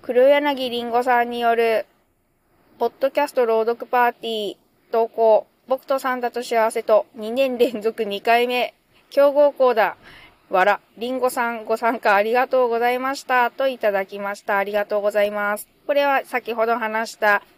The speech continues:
あと今年のポッドキャスト朗読パーティーの、えー、会を、あの、ひっそりとですね、やったんですけれども、コーヒーさんが見つけて、リツイートしてくださってます。はい、コーヒーさん、ありがとうございます。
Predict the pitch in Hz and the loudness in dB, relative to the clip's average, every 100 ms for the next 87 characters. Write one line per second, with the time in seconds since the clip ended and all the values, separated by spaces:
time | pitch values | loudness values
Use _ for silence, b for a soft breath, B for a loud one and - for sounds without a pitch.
0 | _ 214 175 - 214 302 220 220 233 226 | _ -6 -4 -4 -2 -2 -2 -2 0 -2
1 | 202 196 185 190 - 180 165 160 156 - | -4 -6 -6 -6 -4 -2 0 -2 -4 -6
2 | - 165 160 - 143 139 233 285 B B | -6 -6 -6 -12 -16 -8 -2 0 B B
3 | B B B - 156 - 196 147 147 151 | B B B -10 -10 -6 -4 -2 -2 -2
4 | - _ _ - - - - 262 - 453 | -4 _ _ -18 -18 -18 -10 -8 -2 0
5 | 370 208 175 165 180 190 185 175 185 - | 0 0 -4 -8 -8 -6 -6 -2 -4 -4
6 | _ - 196 208 202 196 190 - 196 190 | _ -2 0 0 -2 -4 -6 -4 -4 -2
7 | 196 269 285 254 226 220 208 190 170 170 | 0 0 0 -2 -4 -4 -10 -8 -4 -4
8 | 180 - - 202 - 240 214 - _ - | -6 -14 -8 -6 0 2 2 -2 _ -14
9 | 202 185 233 214 202 185 - 190 190 175 | -14 -10 -8 -6 -4 -6 -6 -6 -4 -4
10 | 208 175 - 190 208 226 233 220 208 160 | -4 -6 -6 -6 -6 -6 -2 2 2 0
11 | B B B B - 180 - _ - 165 | B B B B -16 -16 -16 _ -8 -8
12 | 165 151 - 170 170 - 185 208 226 226 | -8 -12 -10 -10 -10 -8 -4 -2 -2 0
13 | 202 208 208 226 233 240 247 262 - | 0 2 2 2 2 2 2 2 -4